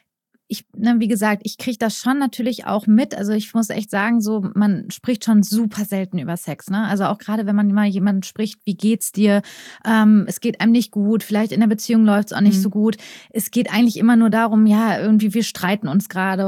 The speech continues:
Speaker 1: oder keine Ahnung, und wie das mit den Kindern ist gerade alles anstrengend, aber es wird doch seltenst darüber gesprochen, wir haben keinen Sex mehr <laughs> oder, ähm, ne, das läuft irgendwie nicht mehr so oder,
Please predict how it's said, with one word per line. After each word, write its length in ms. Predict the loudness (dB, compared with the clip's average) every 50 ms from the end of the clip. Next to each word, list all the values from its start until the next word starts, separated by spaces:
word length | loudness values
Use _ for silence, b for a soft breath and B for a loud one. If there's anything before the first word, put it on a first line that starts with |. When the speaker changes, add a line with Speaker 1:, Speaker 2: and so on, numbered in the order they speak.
| -2 -2
Speaker 1:
oder 300 | -2 -2 -2 -2 -2 -4
keine 300 | -2 -2 -2 -2 0 -2
Ahnung, 300 | 0 0 0 0 0 0
und 100 | 0 0
wie 80 | 0 0
das 140 | 0 2
mit 80 | 2 2
den 100 | 2 2
Kindern 240 | 2 2 2 2 2
ist 140 | 0 -2 -2
gerade 240 | -4 -4 -4 -4
alles 200 | -4 -4 -4 -4
anstrengend, 540 | -4 -2 -2 -2 -2 -2 -4 -2 -2 0 0
aber 120 | -2 -4 -4
es 100 | -4 -4
wird 160 | -6 -4 -4
doch 80 | -6 -8
seltenst 800 | -6 -2 0 0 2 2 0 0 -2 -2 0 0 0 -2 -4 -8
darüber 320 | -8 -8 -6 -6 -6 -6
gesprochen, 480 | -6 -8 -8 -4 -6 -4 -2 0 0 2
wir 100 | 2 0
haben 120 | -2 -2
keinen 160 | -2 -2 -2
Sex 280 | -2 -2 -4 -6 -6 -8
mehr 260 | -10 -8 -8 -8 -8 -6
<laughs> 40 |
oder, 360 | -4 -2 0 0 0 0 -2 B B B B B B B
ähm, 280 | -2 0 0 2 2 4
ne, 120 | 4 4
das 400 | 4 2 0 -2 -4 -10 -10 -6
läuft 280 | -2 0 0 0 -2 -2
irgendwie 180 | -2 0 0 0
nicht 160 | 0 -2 0 0
mehr 200 | 0 0 -2 -2
so 400 | -2 -2 -2 0 0 0 0 -2
oder, 220 | -2 -2 -2 -2